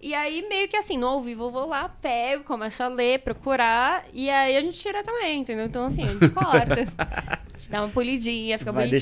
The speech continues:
Speaker 3: deixando mais, vai mais
Speaker 1: É.
Speaker 3: fechadinho.
Speaker 1: Aham.
Speaker 3: Ele fica com quantos por cento de tempo, mais ou menos, assim? Se o shot teve, sei lá, duas horas?
Speaker 1: Eu tento sempre fazer duas horas de programa ao vivo, no
Speaker 3: Aham.
Speaker 1: máximo, assim. Eu acho que mais que isso, com bebida,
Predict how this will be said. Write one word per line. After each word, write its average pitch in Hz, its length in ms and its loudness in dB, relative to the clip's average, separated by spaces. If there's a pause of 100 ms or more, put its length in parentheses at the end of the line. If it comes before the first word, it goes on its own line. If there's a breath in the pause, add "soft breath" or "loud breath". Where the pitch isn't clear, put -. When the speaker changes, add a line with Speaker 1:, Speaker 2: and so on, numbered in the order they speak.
Speaker 3:
deixando 151 200 6
mais, 147 220 6
vai 147 340 6
mais 156 220 6
Speaker 1:
É. - 60 2
Speaker 3:
fechadinho. 147 720 4
Speaker 1:
Aham. 220 340 -4
Speaker 3:
Ele 180 140 6
fica 233 260 4
com 247 120 -6
quantos 233 160 0
por - 120 0
cento 175 240 4
de 147 120 0
tempo, 139 340 4
mais 127 160 4
ou 123 60 4
menos, 123 120 2
assim? 120 200 2
Se - 120 4
o 147 60 8
shot - 320 4
teve, 143 220 4
sei 160 120 4
lá, 123 160 6
duas 120 760 6
horas? 190 500 8
Speaker 1:
Eu 277 80 0
tento 302 240 -2
sempre 349 260 -4
fazer 285 720 0
duas 311 220 -4
horas 247 320 0
de 226 200 -6
programa 233 340 -6
ao 233 60 -6
vivo, 208 260 -8
no - 60 0
Speaker 3:
Aham. - 120 0
Speaker 1:
máximo, 240 540 0
assim. 233 280 -4
Eu 277 60 -2
acho 254 200 -2
que - 100 -10
mais 269 340 0
que - 140 -6
isso, 269 340 -2
com 277 160 -6
bebida, 226 800 -2